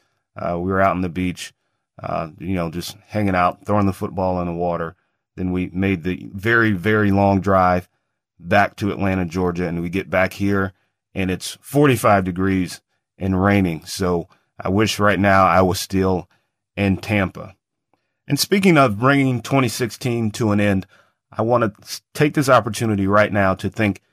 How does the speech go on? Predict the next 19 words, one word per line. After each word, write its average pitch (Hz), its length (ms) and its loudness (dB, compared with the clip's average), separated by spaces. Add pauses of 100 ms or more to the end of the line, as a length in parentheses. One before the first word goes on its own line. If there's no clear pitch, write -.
(440)
each 135 240 2
and 131 100 2
every 120 220 2
one 113 220 4
of 101 120 2
you 95 300 0 (800)
for 117 180 -2
making 110 460 2
Beyond 104 420 6
the 101 40 4
Badge 92 580 2 (380)
what 113 200 2
it 107 140 4
is 95 320 2
right 95 360 0
now. 78 360 -4 (960)
I'm 110 180 0
very 135 300 4
humbled 104 560 0